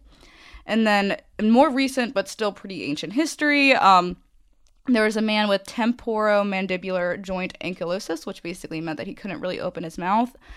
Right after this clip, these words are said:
And in a similar kind of method, um, his community took care of him, had his teeth removed so that he could eat. His remains were found in a necropolis,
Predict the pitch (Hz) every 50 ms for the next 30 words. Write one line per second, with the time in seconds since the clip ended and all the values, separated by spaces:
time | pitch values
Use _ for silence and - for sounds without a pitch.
0 | - - - _ - 196 190 180 180 180 - - - 196 190 - - 247 254 262
1 | 247 247 240 - 247 226 226 214 202 196 214 240 262 254 254 240 240 233 202 -
2 | - - 180 180 170 170 156 - - - - - 208 208 190 - 202 196 190 202
3 | 196 185 - - 208 - - 233 214 214 208 226 208 196 196 202 196 185 180 -
4 | - - 254 254 247 247 233 226 214 208 208 - 185 180 165 165 - - - -
5 | - 185 160 - - _ _ _ _ - 247 247 247 233 - - - - - -
6 | - - - - 247 254 269 262 233 254 240 220 208 202 190 180 185 185 - 190
7 | 170 170 165 127 135 170 180 165 170 165 156 - - 170 165 - 165 156 147 139
8 | 156 - - -